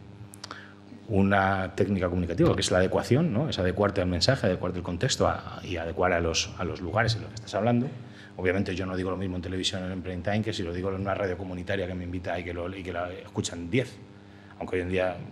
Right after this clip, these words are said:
lo que diga sale en todos los lados, pero bueno, al principio, es decir, tienes que adecuarte. Pero siendo consciente de que los medios de comunicación son la propiedad, pues tú tienes que intentar utilizar los medios de comunicación para transgredir de la manera, pues,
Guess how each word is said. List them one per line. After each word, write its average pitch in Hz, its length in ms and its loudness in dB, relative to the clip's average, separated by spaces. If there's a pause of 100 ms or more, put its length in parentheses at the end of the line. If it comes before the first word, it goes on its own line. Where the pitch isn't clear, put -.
(180)
lo 85 100 -4
que 82 120 -4
diga 90 180 0
sale 95 200 -4
en 95 60 -2
todos 90 120 -2
los 87 80 2
lados, 135 180 6
pero 87 160 2
bueno, 104 220 4 (520)
al - 80 -8
principio, 90 440 0
es 87 60 0
decir, 87 260 -6
tienes 127 200 6
que - 60 4
adecuarte. 98 480 4 (720)
Pero 110 600 10 (520)
siendo - 640 8
consciente 147 360 4
de 101 80 4
que 92 80 0
los 85 120 0
medios 110 200 6
de 117 80 6
comunicación 117 460 4
son 95 140 -4
la 90 80 0
propiedad, 120 360 2
pues - 140 -4
tú 95 120 -4
tienes 92 260 0
que 101 80 0
intentar 92 560 2 (440)
utilizar 90 460 -2
los 101 100 2
medios 92 140 0
de 101 40 0
comunicación 107 420 2
para 90 280 0 (180)
transgredir 95 1000 4 (160)
de 101 140 4
la 87 80 4
manera, 104 480 2 (680)
pues, 82 760 -4